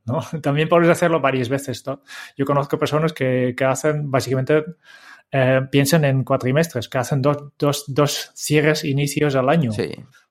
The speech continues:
Speaker 1: Eh, no hay reglas aquí.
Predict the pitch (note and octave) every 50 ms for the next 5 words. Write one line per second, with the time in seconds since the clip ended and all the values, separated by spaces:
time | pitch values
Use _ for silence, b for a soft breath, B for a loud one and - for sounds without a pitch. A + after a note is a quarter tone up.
0 | _ - - - _ _ F3 F#3 F3 E3+ E3+ - _ _ _ _ _ _ _ _
1 | _ _ _ _ - C#3 D3 E3 E3+ E3+ D#3+ F3 D#3 - B2+ A#2 A2 B2 A2+ -
2 | B2+ A2+